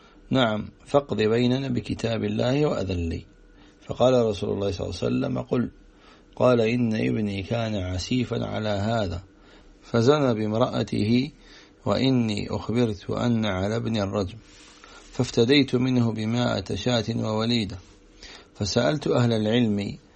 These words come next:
فأخبروني أن ما على ابني جلد مائة وتغريب عام، وأن على امرأته، وأن على امرأة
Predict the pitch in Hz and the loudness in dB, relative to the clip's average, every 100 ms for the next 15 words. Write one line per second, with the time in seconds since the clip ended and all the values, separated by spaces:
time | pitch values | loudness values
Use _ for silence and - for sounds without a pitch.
0 | - - - 110 113 - 107 117 143 139 | -20 -20 -4 0 2 2 2 2 4 2
1 | 113 107 120 120 107 107 98 104 113 127 | 2 0 0 0 0 -2 0 0 0 -2
2 | 110 104 104 117 110 104 101 113 117 110 | -2 -2 -2 -2 -2 -2 -2 0 -2 -2
3 | 147 131 120 107 104 101 98 92 98 90 | -2 -2 -2 -2 -2 -2 -2 -2 -2 -4
4 | - - - - - 101 127 127 120 104 | -10 -20 -20 -20 -6 0 2 4 4 2
5 | 104 101 113 120 107 98 98 90 - 104 | 0 0 0 0 0 -4 -4 -6 -4 -4
6 | 110 95 110 107 127 120 107 107 101 113 | -2 -2 -2 0 2 2 0 0 -2 -2
7 | 123 110 | -2 -2